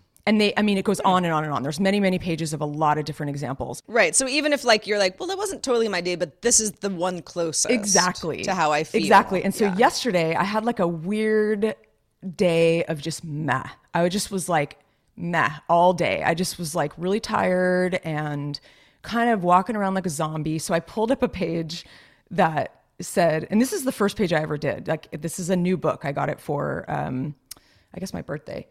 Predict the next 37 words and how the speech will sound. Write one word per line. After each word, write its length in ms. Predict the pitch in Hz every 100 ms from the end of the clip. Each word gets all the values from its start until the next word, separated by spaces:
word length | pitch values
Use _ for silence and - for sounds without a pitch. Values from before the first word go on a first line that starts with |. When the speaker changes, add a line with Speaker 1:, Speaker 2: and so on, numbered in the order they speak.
| _
Speaker 1:
"Your 160 | 185
day 320 | 190 202 202 254
was," 580 | 185 139 139 180 - -
and 100 | 180
you 80 | -
only 260 | 214 233
choose 280 | 226 220 196
one. 420 | 165 101 98 180 - _ _ _ _ _ _
This 220 | - 180
one 200 | 175 165
said, 440 | 160 165 156 156 156 -
"calm, 640 | - 190 180 202 262 311 - _ _ -
overcast, 800 | 196 196 190 147 135 165 - - _ _
or 180 | 185 185
an 80 | 185
empty 360 | 180 214 - 208
toolbox." 800 | - 185 175 185 - - - - - - _ _ -
I 80 |
was 120 | 247 269
tempted 420 | - 339 - 320
to, 180 | 311 208 - _ - -
to 140 | -
check 320 | 220 - 226 -
the 120 | -
empty 240 | 190 180
toolbox, 500 | 156 180 156 110 -
but 100 | -
I 60 | 175
went 180 | 180 196
with 100 | 180
overcast 600 | 165 160 156 180 110 147 -
'cause 120 | 156
I 120 | 165
felt 300 | - 165 -
kind 180 | 190 151
of, 120 | 135
like, 240 | 147 135